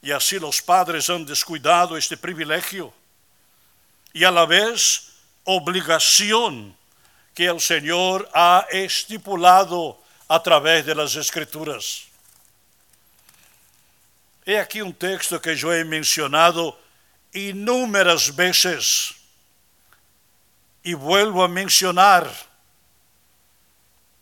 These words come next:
y solo dejaré de hablarlo cuando esté con el Señor.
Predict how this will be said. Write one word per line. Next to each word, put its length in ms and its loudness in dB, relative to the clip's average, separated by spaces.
y 100 -14
solo 320 -2
dejaré 500 -2
de 120 0
hablarlo 500 4
cuando 220 -8
esté 240 -6
con 180 -10
el 100 -8
Señor. 480 -10